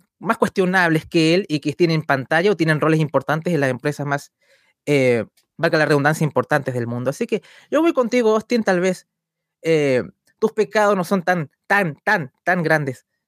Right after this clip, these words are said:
como algunos de los que están expuestos acá, sobre todo el señor Punk.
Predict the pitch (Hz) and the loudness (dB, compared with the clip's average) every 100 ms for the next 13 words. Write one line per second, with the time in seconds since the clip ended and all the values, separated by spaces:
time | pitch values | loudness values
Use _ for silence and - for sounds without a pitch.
0 | _ _ - 147 143 139 160 151 143 - | _ _ -2 2 2 2 2 2 0 -4
1 | 139 147 139 - _ _ - 139 - 156 | -6 -4 -4 -8 _ _ -14 -12 -8 -6
2 | - 135 - _ _ - 135 123 - _ | -4 -6 -8 _ _ -10 -10 -12 -16 _
3 | _ _ _ _ 160 147 175 165 165 147 | _ _ _ _ -2 0 0 0 -2 -4
4 | - - _ | -8 -18 _